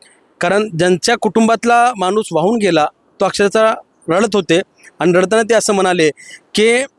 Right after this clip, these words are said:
"केदारपूरचं जे साठवण तलाव आहे, जे सांडवा आहे, त्या ठिकाणी बेशरमचे झाडं वाढल्यामुळे, झाडं झुडपे वाढल्यामुळे हे अनर्थ या ठिकाणी झाला किंवा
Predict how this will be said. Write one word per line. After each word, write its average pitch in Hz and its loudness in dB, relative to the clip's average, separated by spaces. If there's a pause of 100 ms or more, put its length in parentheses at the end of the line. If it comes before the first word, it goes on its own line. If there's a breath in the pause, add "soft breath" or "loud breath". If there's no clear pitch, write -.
(280)
"केदारपूरचं 220 0
जे 220 0
साठवण 196 -2
तलाव 196 -2
आहे, 151 0 (500)
जे 170 0
सांडवा 180 2
आहे, 180 2
त्या 190 -2
ठिकाणी 196 -2
बेशरमचे 185 0
झाडं 175 2
वाढल्यामुळे, 175 0
झाडं 175 2
झुडपे 170 0
वाढल्यामुळे 170 2 (600 loud breath)
हे 226 2 (120)
अनर्थ 196 -2
या 175 0
ठिकाणी 185 0 (460)
झाला 160 0 (520 soft breath)
किंवा 165 0